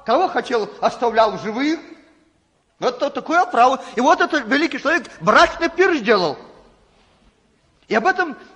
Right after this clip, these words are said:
м, очень, так сказать, можно много говорить. Вы знаете что? Э, что когда какой-то знаменитый человек зовёт к себе или на праздник, то для многих людей это почёт, правда?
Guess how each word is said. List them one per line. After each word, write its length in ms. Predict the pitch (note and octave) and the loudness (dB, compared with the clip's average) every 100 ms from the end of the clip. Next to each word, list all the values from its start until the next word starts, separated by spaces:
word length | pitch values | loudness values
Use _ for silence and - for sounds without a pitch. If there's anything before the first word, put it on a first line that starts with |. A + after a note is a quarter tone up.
| _ | _
м, 240 | A#3+ C4 B3+ | -4 -2 0
очень, 320 | D4+ F4 C4 | 0 0 -2
так 160 | D#4 | -2
сказать, 160 | D#4+ C#4 | -2 -6
можно 260 | C#4+ C#4 D4 | -4 -2 -2
много 380 | C4 D#4+ D#4 | 4 4 6
говорить. 420 | D4 D#4 F4 D#4+ - - - _ _ _ _ _ _ _ - | 4 2 2 0 -6 -20 -20 _ _ _ _ _ _ _ -4
Вы 180 | G3+ | -2
знаете 380 | G#3+ D#4 F4 C#4+ | 0 -2 -2 -6
что? 420 | - C4 F#3 C3 - - - | -6 -2 -2 -2 -16 -20 -14
Э, 160 | - A3 | -2 -2
что 180 | G#3+ A3+ | 0 -4
когда 920 | A3+ A#3 G#3+ A3 D#4+ G#3+ D3+ - - | 0 -2 0 0 4 4 4 -2 -4
какой-то 680 | A#3 - D#4 - G3 E3 F3 | -4 -2 -6 -4 -4 -4 -6
знаменитый 420 | D#3 A#3 E4 - | -4 -4 -6 -12
человек 400 | - A3+ B3+ E3 | -10 -6 -6 -4
зовёт 680 | G#3 A3+ D4 G#3 - - - | -2 2 2 0 -8 -20 -14
к 40 | |
себе 480 | - A#3 F3 E4 C3 - - - _ _ | -8 -8 -2 0 0 -4 -20 -20 _ _
или 160 | B3 B3+ | -6 -2
на 140 | A#3 | 0
праздник, 500 | A#3 B3+ E4+ A#3+ E3 - - - | 0 2 2 2 -8 -10 -20 -2
то 120 | A3+ | -2
для 180 | D#3+ F#3 | 0 -2
многих 240 | C#4 E4 | -2 -6
людей 220 | A#3+ G3+ | -4 -6
это 220 | - B3 B3+ | -4 -4 -6
почёт, 520 | B3 A#3+ - D#3 - | -4 -6 -6 -8 -4
правда? 340 | F3+ G#3+ D#3+ | -4 -2 -4